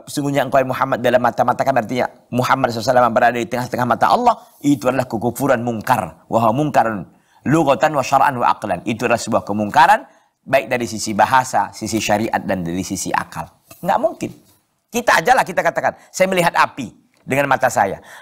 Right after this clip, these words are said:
Apakah pernyataan kita melihat api dengan mata saya itu menunjukkan api itu menempel di mata kita? Kan enggak.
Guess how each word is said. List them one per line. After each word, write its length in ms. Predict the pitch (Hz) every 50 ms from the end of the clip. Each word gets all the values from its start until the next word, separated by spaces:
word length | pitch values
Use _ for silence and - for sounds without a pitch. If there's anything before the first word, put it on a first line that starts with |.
| -
Apakah 560 | - 165 - 262 - - - 226 - _ _ -
pernyataan 480 | 180 190 202 190 - 202 185 180 175
kita 240 | 170 - - 185 165
melihat 320 | 170 170 170 175 165 165
api 480 | - - 160 165 165 151 - - 120 117
dengan 240 | 127 135 139 139 139
mata 160 | 131 - 135
saya 240 | 127 139 123 110 -
itu 160 | 156 143 185
menunjukkan 480 | 170 170 170 160 143 160 - 175 160 -
api 320 | 160 151 120 156 156 -
itu 80 | 165 156
menempel 400 | 151 156 156 147 131 - 147 151
di 80 | 151
mata 240 | 139 143 131 117 143
kita? 320 | 120 139 135 - 165 175 - - - - - _ _ _ _ _
Kan 320 | - - 480 508 466 381
enggak. 160 | 160 - -